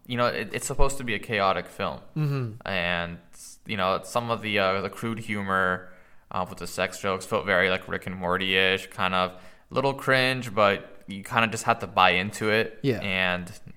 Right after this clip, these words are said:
Speaker 1: not really take it too seriously, um, and, and get, get into, like, the goofiness act of it.
Speaker 2: Mm-hmm.
Speaker 1: Um, but, you know, what really made it, I think, successful for so many people is the acting. The actors really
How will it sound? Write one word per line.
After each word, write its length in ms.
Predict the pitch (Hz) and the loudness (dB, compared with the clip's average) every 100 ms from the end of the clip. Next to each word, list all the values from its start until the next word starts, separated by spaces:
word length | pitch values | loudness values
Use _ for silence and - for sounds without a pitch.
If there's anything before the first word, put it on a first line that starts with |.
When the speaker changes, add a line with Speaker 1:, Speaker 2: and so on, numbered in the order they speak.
| - - | -16 -2
Speaker 1:
not 300 | 101 - - | 0 0 0
really 180 | 95 | -4
take 280 | 95 - 92 | -2 0 0
it 140 | 92 - | -2 -6
too 160 | 90 | -8
seriously, 840 | 90 92 92 95 - 113 107 107 - - - - - | -4 -2 -2 -2 -4 -2 0 0 -4 -18 -20 -20 -8
um, 400 | - 80 78 - - - | -2 -2 -2 -10 -16 -16
and, 160 | - - - | -16 -16 -16
and 120 | - 90 | -14 -8
get, 240 | 73 - | -8 -4
get 140 | 98 | -4
into, 220 | 87 87 87 | -4 -4 -6
like, 160 | 82 | -4
the 80 | 82 | -6
goofiness 580 | 85 87 85 85 87 - - | -8 -8 -8 -8 -8 -10 -4
act 240 | 90 90 101 | -4 -2 -6
of 100 | 98 | -2
it. 240 | 110 - | -2 -2
Speaker 2:
Mm-hmm. 460 | 147 120 110 101 95 | -2 -2 -4 -6 0
Speaker 1:
Um, 440 | 90 87 85 87 - - - - | 2 2 0 -8 -14 -20 -20 -4
but, 400 | 110 98 90 - | 4 4 4 -4
you 60 | 110 | -2
know, 80 | |
what 160 | 110 95 | 0 2
really 220 | 123 127 | 0 0
made 260 | 107 110 107 | 2 2 4
it, 340 | 98 90 - - - - _ - - - - - | 2 0 -4 -20 -20 -20 _ -20 -20 -20 -16 -8
I 60 | |
think, 140 | 110 101 | -6 -4
successful 520 | - - 101 101 101 | -4 2 2 2 -8
for 140 | - | -8
so 120 | 87 104 | -4 -2
many 180 | 92 90 | -2 -4
people 400 | 107 101 98 92 | -6 -4 -2 -2
is 140 | 90 | 0
the 100 | 90 | 2
acting. 600 | 90 95 - - 71 - - | 4 2 -2 -12 -12 -14 -4
The 80 | 87 | 2
actors 380 | 90 - 92 85 | 2 0 -8 -10
really 680 | 87 95 95 92 90 87 | -4 -2 -2 -2 -4 -6